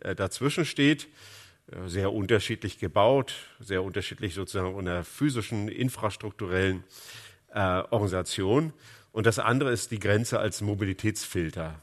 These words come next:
also als Sortier-, äh, Einrichtung, die eben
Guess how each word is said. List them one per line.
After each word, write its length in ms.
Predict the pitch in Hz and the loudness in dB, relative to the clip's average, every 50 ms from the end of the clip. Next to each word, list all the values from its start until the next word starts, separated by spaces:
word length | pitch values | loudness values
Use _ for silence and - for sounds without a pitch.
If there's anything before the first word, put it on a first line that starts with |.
| - - | -16 -10
also 360 | - 98 87 87 85 80 80 - - _ - | -8 -8 -6 -6 -8 -10 -12 -16 -18 _ -8
als 200 | 87 101 90 - | -6 -6 -6 -6
Sortier-, 600 | - 98 90 - - - 139 139 117 92 87 80 - _ _ _ _ _ _ _ _ _ _ _ _ _ _ - | -6 -8 -8 -8 -6 0 4 4 4 4 2 -2 -10 _ _ _ _ _ _ _ _ _ _ _ _ _ _ -8
äh, 260 | - 92 90 87 87 85 85 - - | -4 -2 -2 -2 -2 -4 -6 -10 -4
Einrichtung, 720 | - 95 98 104 107 110 107 117 113 - - 139 139 143 135 - - - - - - _ - - | -2 0 0 2 0 2 0 0 0 0 0 2 2 0 -2 -6 -18 -20 -20 -20 -20 _ -4 -2
die 160 | 135 143 - | -2 0 2
eben 380 | 123 117 113 123 123 123 123 | 2 2 2 0 -2 -2 -6